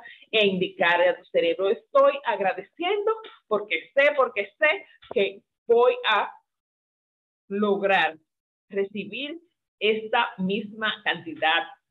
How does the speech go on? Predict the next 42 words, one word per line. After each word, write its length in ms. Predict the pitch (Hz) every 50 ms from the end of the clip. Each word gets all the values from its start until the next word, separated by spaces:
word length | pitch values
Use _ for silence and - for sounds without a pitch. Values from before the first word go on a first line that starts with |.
| _ _ _ _
de 240 | - 175 160 185 180
dinero, 580 | 170 170 170 165 202 254 269 262 269 302 - _ _ _ _ _ _
esta 280 | - 202 196 - 208 190
misma 480 | 180 185 196 196 202 196 165 165 - - _ _
cantidad 580 | - 160 160 165 - 165 147 185 190 196 196 185
de 120 | - 180 151
dinero 440 | 160 160 175 196 208 220 226 214 214
por 120 | 190 175
la 80 | 165 175
que 80 | 170 170
estoy 240 | - - 220 208
pagando 500 | 214 254 240 233 240 254 247 247 269 262 - - _ _
y 160 | 180 165 135
más". 220 | 127 131 - - - _ _ _ _ - _ _ _
Decirte 600 | _ 160 185 190 185 185 220 226 220 - - 214 -
cada 280 | 190 185 185 185 175
día 360 | 175 196 214 220 226 226 - -
este 300 | - 208 208 208 208 196
tipo 280 | 196 208 226 - 247 240
de 140 | 233 220 -
cosas 320 | - 185 190 190 - 170 _ _
cuando 240 | - 170 160 156 156
vayas 280 | 170 175 165 202 202 220
a 60 | 214
realizar 380 | 202 196 190 190 - 190 180
un 120 | 175 175 170
pago 400 | - 233 240 220 226 180 - - _ - - _ -
hace 320 | - 180 185 - 202 196
que 120 | 196 175
poco 360 | - _ - 240 262 277 311 269
a 120 | - -
poco 320 | 214 196 190 - 180 170
vayas 320 | 160 170 170 190 202 196 -
transformando 880 | - 185 190 190 _ - 170 165 165 175 175 190 214 226 220 240 233 - -
esos 280 | 202 196 - - _
pensamientos 800 | - 202 196 196 - 190 170 175 190 202 226 233 202 196 190 -
negativos 520 | 175 165 165 151 - 202 208 214 233 -
que 120 | - 175 -
tienes 280 | 165 160 170 175 -
hacia 220 | 196 190 - 170 156
el 60 | 156
dinero. 320 | 139 143 156 160 - -